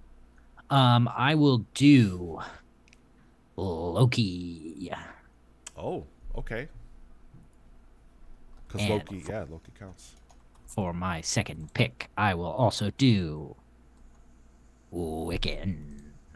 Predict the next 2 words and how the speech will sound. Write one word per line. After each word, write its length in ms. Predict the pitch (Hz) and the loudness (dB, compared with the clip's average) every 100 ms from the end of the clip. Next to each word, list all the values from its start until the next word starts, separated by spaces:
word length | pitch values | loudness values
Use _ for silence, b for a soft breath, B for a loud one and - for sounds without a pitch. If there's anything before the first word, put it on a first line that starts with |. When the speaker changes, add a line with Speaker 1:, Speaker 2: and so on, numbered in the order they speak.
| 71 B B B - - - - - - - - - _ - - - | -14 B B B -20 -20 -20 -20 -20 -20 -20 -20 -20 _ -20 -20 -14
Speaker 2:
Wiccan, 600 | 80 - 165 147 156 165 - - | -10 0 2 4 0 -8 -16 -14
okay. 400 | 110 - 117 135 | -8 -4 -2 -2